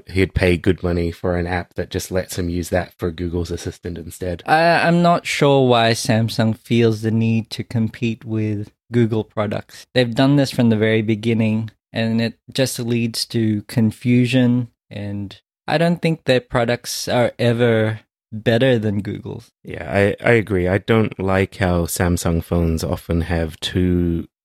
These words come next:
Speaker 1: or more apps that do exactly the same thing, because there's the Google app and then there's the Samsung one, which is the exact same thing, except a little bit worse,
Speaker 2: Mm.
Speaker 1: and sometimes a lot worse. They, they've also,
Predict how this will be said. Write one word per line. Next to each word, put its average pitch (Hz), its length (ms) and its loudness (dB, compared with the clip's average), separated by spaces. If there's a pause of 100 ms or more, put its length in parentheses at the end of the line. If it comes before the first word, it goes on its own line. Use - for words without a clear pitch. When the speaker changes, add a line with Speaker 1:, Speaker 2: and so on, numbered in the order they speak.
Speaker 1:
or 90 100 4
more 90 360 4
apps 87 400 -2
that 87 160 -4
do 87 140 0
exactly 87 440 -4
the 82 100 0
same 85 240 -2
thing, 90 400 2 (160)
because 82 680 2 (200)
there's 80 260 0
the 87 120 0
Google 85 440 2
app 80 320 -4
and 87 160 -4
then 78 140 -10
there's 80 220 -12
the 87 80 -8
Samsung 98 460 0
one, 85 180 -2
which - 180 -8
is 87 120 -6
the 90 80 -2
exact 123 360 -2
same 104 220 2
thing, 95 320 2
except - 500 -10
a - 60 -6
little 165 560 2
bit 139 180 0
worse, - 420 -14 (140)
Speaker 2:
Mm. 131 300 6
Speaker 1:
and 107 260 2
sometimes 92 380 0
a 87 60 -2
lot 76 180 -10
worse. - 360 -14 (200)
They, 123 380 4
they've 113 280 0
also, 110 600 2